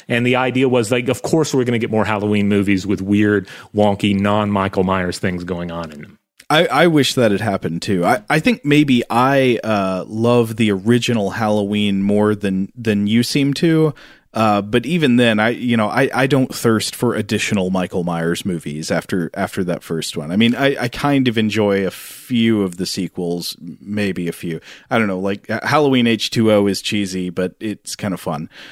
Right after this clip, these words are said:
Speaker 2: Um, but mo-, <laughs> most of them are just dreck. And so I, I didn't need more after the first one. And, and if it had turned into this, if this had come true, I would be, I would be so happy.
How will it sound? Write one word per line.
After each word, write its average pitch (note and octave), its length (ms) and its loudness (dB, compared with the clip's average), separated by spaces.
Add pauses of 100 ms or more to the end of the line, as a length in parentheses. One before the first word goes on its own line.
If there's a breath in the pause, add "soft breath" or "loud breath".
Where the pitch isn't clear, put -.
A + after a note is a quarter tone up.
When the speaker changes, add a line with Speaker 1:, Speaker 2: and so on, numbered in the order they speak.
(240 loud breath)
Speaker 2:
Um, G2 520 0
but B2+ 420 -2
mo-, C3+ 240 4
<laughs> A2+ 40 -4
most C3+ 320 4
of C3 80 4
them A2+ 180 4
are G#2+ 60 2
just G2 260 -6
dreck. F2+ 400 -2 (300 loud breath)
And G#2+ 560 0
so B2 200 2
I, C#3+ 260 0
I B2+ 120 0
didn't D3 300 0
need A2+ 240 4
more G2 320 2
after F#2 300 -2
the F#2+ 80 -4
first - 400 -4
one. F2 180 0
And, G2 220 0
and A#2 160 0
if A2+ 180 0
it A#2+ 80 0
had G#2+ 180 -2
turned E3+ 380 0
into C#3+ 220 4
this, A2+ 340 2
if G#2 160 -4
this A#2+ 240 0
had C3+ 160 -2
come A#2 280 2
true, G#2+ 380 2
I G2 160 2
would A2 220 0
be, G#2+ 300 0
I G#2+ 80 -2
would G#2+ 160 -2
be G#2+ 100 0
so G2 320 0
happy. F2 560 -6